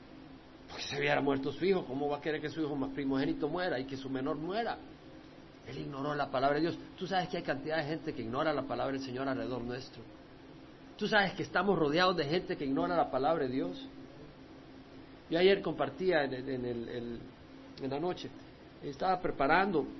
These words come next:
sobre todo tratando de memorizar tanto nombre para no confundirlos a ustedes, hermano. Porque si yo vengo confundido a enseñarles todo esto, pues ustedes van a salir más confundidos. Pero, Señor, pues,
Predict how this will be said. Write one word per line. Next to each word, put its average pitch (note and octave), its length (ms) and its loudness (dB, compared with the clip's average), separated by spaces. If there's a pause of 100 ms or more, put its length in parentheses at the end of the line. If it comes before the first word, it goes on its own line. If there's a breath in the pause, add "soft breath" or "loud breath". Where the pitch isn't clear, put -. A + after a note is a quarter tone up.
(760)
sobre B2+ 180 -6
todo F#3 180 -2
tratando E3 320 -2
de E3+ 60 0
memorizar D#3 400 2
tanto F3 260 0
nombre F3 240 0
para B2 180 2
no F#3 200 2
confundirlos E3 680 6
a D#3 80 6
ustedes, E3+ 380 4
hermano. C#3+ 440 2 (360)
Porque B2 200 -2
si C3 100 -2
yo F3+ 100 4
vengo G#3 220 6
confundido F3 420 6
a E3+ 40 6
enseñarles E3+ 440 -2
todo F3 220 0
esto, F#3 200 -4
pues B2+ 180 -6
ustedes C#3 200 -8
van D3+ 120 -2
a C#3 40 0
salir C#3 160 -2
más C#3+ 180 -4
confundidos. C3 580 -6 (1300)
Pero, D3+ 140 0
Señor, G#3 360 4
pues, B2 240 -8